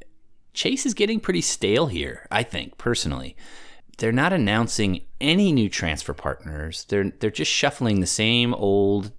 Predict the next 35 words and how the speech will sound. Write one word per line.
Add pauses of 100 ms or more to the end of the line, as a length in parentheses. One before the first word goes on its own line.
(140)
cards
around. (540)
Uh,
there's
nothing
exciting
going
on
over
there,
in
my
opinion. (420)
And
that's
not
just
because
I'm
over
five
twenty-four.
You
know,
I,
I,
I'm,
I've
got
a
lot
of
cards
with
them,